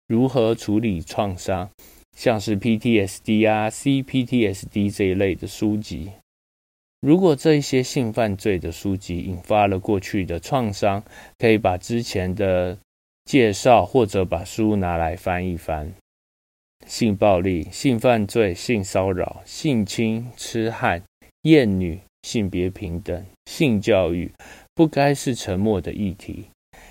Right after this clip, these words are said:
有越多的讨论，有越多的交流，有越多的分享，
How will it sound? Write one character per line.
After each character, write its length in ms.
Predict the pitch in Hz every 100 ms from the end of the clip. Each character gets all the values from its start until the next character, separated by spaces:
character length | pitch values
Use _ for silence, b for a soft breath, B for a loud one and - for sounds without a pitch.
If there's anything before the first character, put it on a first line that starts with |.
| B
有 160 | 107 104
越 180 | 135 120
多 160 | 123
的 140 | 120 107
讨 240 | 104 92
论， 280 | 107 113 104
有 140 | 92
越 220 | 92 101
多 160 | 92 92
的 120 | 87
交 320 | 85 - 101
流， 280 | 98 92 90
有 120 | 87
越 220 | 85 127 123
多 180 | 127
的 160 | 123 107
分 240 | - 120
享， 300 | 127 110 95